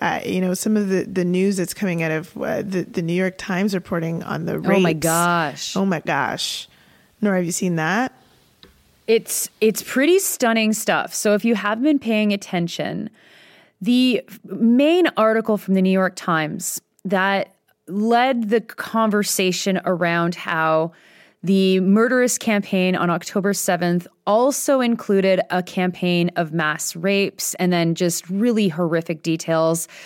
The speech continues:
Speaker 2: related to those sexual assaults and to other kinds of assaults. That really, it was kind of an interesting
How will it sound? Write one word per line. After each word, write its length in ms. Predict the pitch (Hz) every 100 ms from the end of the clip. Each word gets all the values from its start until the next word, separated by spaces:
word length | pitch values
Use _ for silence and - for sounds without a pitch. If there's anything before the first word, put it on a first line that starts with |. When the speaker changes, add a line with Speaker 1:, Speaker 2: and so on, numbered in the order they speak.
| - -
Speaker 2:
related 360 | 185 185 180 175
to 260 | - 240
those 200 | 220 208 -
sexual 320 | 185 - 180
assaults 460 | 170 175 165 165
and 80 | 175
to 100 | 175 180
other 240 | 180 185
kinds 320 | 170 165 160
of 80 | 151
assaults. 520 | 156 - 147 127 - - - - -
That 260 | 220 240 -
really, 560 | 233 240 294 330 349 339
it 280 | 226 - 277
was 140 | 269
kind 180 | - 403
of 80 | 403
an 120 | 247
interesting 720 | 254 - 254 - 233 208